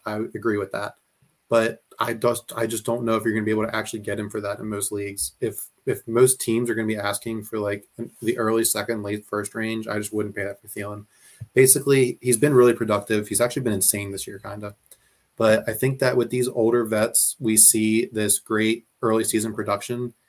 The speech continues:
and then they kinda get worn down and start to fall off later in the year. And then once it matters and you're in your fantasy playoffs,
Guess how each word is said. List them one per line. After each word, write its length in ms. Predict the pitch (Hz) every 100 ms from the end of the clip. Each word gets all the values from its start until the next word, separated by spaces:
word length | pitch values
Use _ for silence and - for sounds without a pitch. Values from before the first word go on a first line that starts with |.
| _ _ -
and 180 | 113
then 280 | 107 107 107
they 160 | 104 101
kinda 240 | 110 110
get 160 | 107 113
worn 360 | 98 107 107
down 360 | 104 98 104 104
and 120 | 95
start 200 | - 104
to 60 | -
fall 320 | - 98 98
off 180 | 101 104
later 240 | 101 104
in 80 | 101
the 80 | 101
year. 300 | 98 101 107
And 100 | 98
then 120 | 101
once 160 | 104 107
it 120 | 104
matters 420 | 101 107 110 107
and 100 | 101
you're 200 | 98 98
in 100 | 110
your 140 | 104 92
fantasy 380 | 104 101 101
playoffs, 560 | 95 101 104 113 113 -